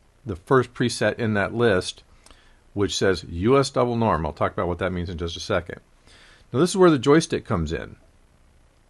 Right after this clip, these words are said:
I can use the joystick, move it over to the left in this case,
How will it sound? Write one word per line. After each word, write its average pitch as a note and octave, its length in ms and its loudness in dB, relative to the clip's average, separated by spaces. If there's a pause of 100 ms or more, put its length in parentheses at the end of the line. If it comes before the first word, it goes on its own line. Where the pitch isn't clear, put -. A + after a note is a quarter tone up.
(300)
I G#2 100 -2
can A#2 280 0
use C3+ 240 2
the D3 100 -4
joystick, C#3 640 4
move A#2 240 2
it A2 60 2
over A#2 200 6
to A2+ 160 -4
the F2 80 -2
left B2+ 420 4
in D3 80 -4
this C#3+ 180 -2
case, C#3+ 500 0